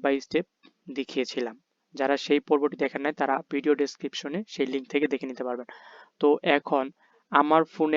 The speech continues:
একটি মেসেজ চলে আসছে যে, এই যে স্ক্রিনে আপনি যে মেসেজটি দেখতে পাচ্ছেন, আমার সার্টিফিকেট অনুমোদিত হয়ে গেছে। তো এরপরে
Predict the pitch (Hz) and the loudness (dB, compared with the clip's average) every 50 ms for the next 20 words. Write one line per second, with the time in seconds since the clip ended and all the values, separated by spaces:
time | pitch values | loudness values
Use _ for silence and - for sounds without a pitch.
0 | 151 - - 143 139 139 135 127 - 143 - - - 151 143 139 139 131 127 - | 2 2 0 -4 -4 -4 -4 -4 -6 -8 -8 0 0 2 4 4 2 2 0 -2
1 | - 147 131 123 127 127 131 - - - 139 131 120 139 135 131 - - - 139 | -2 -4 -2 -2 -2 -4 -6 -6 -4 -4 -4 -2 -2 -2 -4 -4 -4 -2 -2 0
2 | 135 135 131 - 139 127 135 131 127 131 123 - 143 135 - - 139 139 135 - | 0 0 -2 -4 -6 -6 -4 -4 -4 -6 -6 -6 -8 -8 -6 -6 -4 -4 -4 -4
3 | _ - 127 127 123 - - - 131 135 - _ - 135 131 135 135 139 147 - | _ -6 -4 -4 -6 -6 -6 -8 -8 -8 -6 _ -2 0 0 2 2 0 0 -2
4 | - - 151 139 135 - 131 - - _ - 175 185 - _ _ 180 156 151 156 | 0 2 2 2 2 0 -8 -16 -10 _ -2 -2 -2 -2 _ _ -4 -4 -2 -2
5 | 160 156 156 147 147 - 180 170 - 139 131 131 131 123 117 - - 123 - - | -2 0 0 0 0 0 -2 -2 2 2 4 4 4 2 0 -4 -6 -8 -10 -12
6 | - - - - _ - 143 147 - - 160 160 165 170 - 175 175 170 | -18 -20 -20 -20 _ -4 -2 -2 2 4 6 6 6 4 2 2 4 4